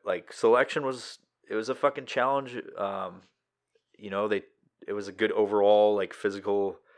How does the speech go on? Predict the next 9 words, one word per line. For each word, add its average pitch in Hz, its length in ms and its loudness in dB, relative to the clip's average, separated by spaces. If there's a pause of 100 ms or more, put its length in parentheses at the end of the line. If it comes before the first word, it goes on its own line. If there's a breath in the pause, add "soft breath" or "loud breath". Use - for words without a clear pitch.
(440 soft breath)
leadership 98 840 -2 (260)
fucking, 101 520 -4
like, 90 320 -6
experiment, 107 640 -4
I 113 80 0
guess 117 200 -2
you 104 80 -18
could 123 140 -8
say. 131 300 0